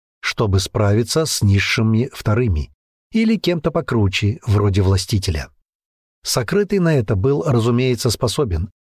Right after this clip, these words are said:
только вот аватара такого уровня, достаточно сильное возмущение энергофона, и его могут засечь. Хорошо бы там параллельно появился кто-нибудь,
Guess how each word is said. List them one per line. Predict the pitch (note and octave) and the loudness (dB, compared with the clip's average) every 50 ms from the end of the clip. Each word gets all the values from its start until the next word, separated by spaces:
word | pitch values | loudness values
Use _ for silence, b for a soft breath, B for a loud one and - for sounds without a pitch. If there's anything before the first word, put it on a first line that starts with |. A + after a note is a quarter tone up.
| _ - | _ -10
только | - A#2+ A2+ A2 - B2+ | -6 -6 -6 -2 -2 0
вот | A2+ A#2 A#2+ - - | 2 0 0 -2 -2
аватара | - B2 A2 A2 G#2 - D#3 D#3 D3+ B2+ | -2 0 0 0 0 0 -2 0 0 0
такого | G#2 - A2 G2+ - C3+ A#2 G#2 A#2+ - | 0 0 -4 -2 0 0 0 0 0 0
уровня, | - C3+ A#2 G#2 F#2+ E2+ E2 D#2+ D2+ C2 - _ _ _ _ _ _ _ _ - | 0 0 2 2 2 2 0 -2 -2 -4 -8 _ _ _ _ _ _ _ _ -4
достаточно | A#2 G#2 A2 G2+ - - C3+ A#2+ G#2 A#2+ G#2 - - A#2+ A#2 C3 B2+ | -2 -2 -2 -2 -2 -2 -4 -2 0 -2 -2 0 0 0 0 0 -2
сильное | - - - C3+ C3 A#2+ A#2 A2+ A2+ | -4 -4 -2 0 2 2 2 2 2
возмущение | G#2 G#2+ G#2+ G2 G#2+ A2+ G2+ - - C3 B2+ A#2+ A#2 A2+ B2+ - - | 2 2 2 2 2 2 0 0 0 0 0 2 2 0 0 -2 0
энергофона, | - A2 G#2+ A2+ A2 G#2+ G2 G#2 F#2+ - - E3 D#3+ C3+ G2 F2 F#2+ - - | 0 2 2 2 2 2 0 0 0 0 0 0 2 2 0 -2 -4 -6 -4
и | - D#3+ | -2 0
его | G3 G#3 G3 G3+ G3 G3+ G3 G3 | 2 2 2 2 2 2 2 2
могут | E3+ D3 C#3+ C#3 C#3 C#3+ C3 | 2 2 2 2 0 0 0
засечь. | D#3 D3 - - G2+ F2+ F#2+ - - - _ _ _ _ _ _ _ _ _ _ _ | 0 -2 -2 0 -2 -2 -2 -4 -10 -12 _ _ _ _ _ _ _ _ _ _ _
Хорошо | - - - B2+ B2+ A2+ - - C#3 | -12 -4 -2 0 0 0 0 0 0
бы | B2 B2 | 0 0
там | A2+ - C3 B2+ A#2 | 0 0 -2 -2 0
параллельно | - A#2+ A#2 A2+ A#2 A#2+ A#2+ A#2+ A#2+ A2 | 0 0 2 2 2 2 2 2 0 0
появился | - B2 A2+ A2+ A2+ B2 A2+ - - G#2+ | 0 2 2 2 2 2 0 0 -2 -4
кто-нибудь, | - - - B2 B2 B2+ B2+ A#2 A#2+ A#2 G#2+ - - | -4 -2 -2 -2 0 0 0 0 0 0 -2 -2 -6